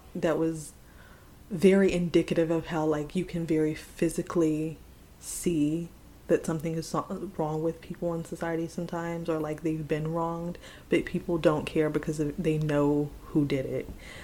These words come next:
Like, I think in their mind, they knew that one of the men in the town had probably cut off her hand,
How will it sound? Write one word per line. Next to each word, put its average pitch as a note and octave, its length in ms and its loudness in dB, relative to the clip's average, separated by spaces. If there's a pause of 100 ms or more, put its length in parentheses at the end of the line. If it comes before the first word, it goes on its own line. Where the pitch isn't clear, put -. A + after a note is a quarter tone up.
(120)
Like, F3 180 6
I E3+ 120 4
think F3+ 220 6
in E3+ 160 4
their F3 160 8
mind, D#3+ 300 2
they D#3+ 120 4
knew D#3+ 280 4
that D3+ 300 2
one E3+ 240 4
of D#3 120 2
the E3 80 0
men D#3 300 2
in D#3 160 0
the D3 80 2
town C#3+ 500 -2 (160)
had D#3 160 2
probably C#3+ 400 0
cut C#3+ 160 0
off C#3 140 -2
her C#3+ 100 2
hand, D3+ 480 -4